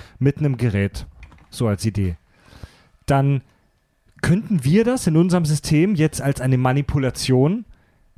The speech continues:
der Evolution empfinden. Aber, das ist ja das, was Fab gerade gemeint hat, wenn Aliens vorbeikommen und von außen auf unseren Planeten blicken,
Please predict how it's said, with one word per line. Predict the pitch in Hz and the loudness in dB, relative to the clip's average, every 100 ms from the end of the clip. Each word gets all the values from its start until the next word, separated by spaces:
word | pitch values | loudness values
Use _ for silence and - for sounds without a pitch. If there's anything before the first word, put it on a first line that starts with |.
| - | -4
der | 151 | -2
Evolution | 127 139 - - 143 | 0 0 -2 -2 -2
empfinden. | 123 107 156 175 190 160 226 - _ - - | -2 -2 -2 -2 -2 -6 -6 -10 _ -20 -6
Aber, | 175 240 165 143 254 - - - - | -2 0 0 0 -2 -10 -20 -20 -8
das | 143 | -4
ist | 139 | -2
ja | 147 | 0
das, | 151 | -2
was | 139 | -2
Fab | - 196 | -2 -4
gerade | - 135 127 | -4 -4 -2
gemeint | 127 123 120 | -2 -2 -2
hat, | 117 156 - - - - - - - - - - - _ _ - | -2 -4 -8 -20 -20 -20 -18 -20 -20 -20 -20 -20 -20 _ _ -6
wenn | 104 117 | -2 -2
Aliens | 123 202 233 185 | 0 0 0 -2
vorbeikommen | - 135 110 107 117 110 101 98 | -2 0 0 0 0 0 -2 -2
und | 117 - | -4 -2
von | - 120 | -2 -2
außen | 139 165 226 - 156 | 0 0 0 -2 0
auf | 123 - | 0 0
unseren | 160 151 139 | 0 2 0
Planeten | - 127 117 127 196 - 196 | 2 0 2 2 2 0 0
blicken, | 120 110 - 101 | 2 0 0 -6